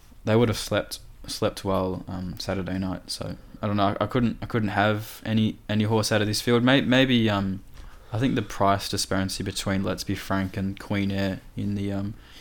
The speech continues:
in the Oaks is a little big. Um, if I was gonna, uh, take any horse out of this race, it'd be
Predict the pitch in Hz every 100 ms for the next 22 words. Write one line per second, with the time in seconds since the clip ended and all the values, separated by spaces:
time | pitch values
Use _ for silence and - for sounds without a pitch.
0 | - - 110 107 104 - 104 101 101 95
1 | 104 123 123 - - 107 104 110 120 113
2 | 113 110 101 - - - - - 98 -
3 | 110 104 107 104 104 98 - 98 98 -
4 | 98 101 101 101 98